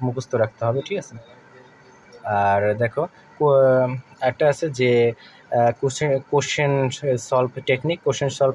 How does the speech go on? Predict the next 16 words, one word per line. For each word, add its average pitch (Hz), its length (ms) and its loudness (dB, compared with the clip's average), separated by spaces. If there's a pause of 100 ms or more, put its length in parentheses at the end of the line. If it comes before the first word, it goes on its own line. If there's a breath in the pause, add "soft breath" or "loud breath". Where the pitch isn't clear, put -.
টেকনিক, 143 240 -4
হাতে 120 220 -2
ক্যা-, 131 340 2
ক্যালকুলেশন, 135 480 -2
এইচ, 123 160 -2 (100)
মানে 120 160 -2
হাতে 113 200 -2
ক্যালকুলেশনটা 131 560 -2 (300 loud breath)
তোমাকে 127 180 -4 (100)
শিখতে - 260 -10
হবে। 156 120 0
আর 127 140 0
শর্টকাট 139 400 -4
যে 135 60 0
টেকনিকগুলো 135 580 -2
আছে, 117 220 0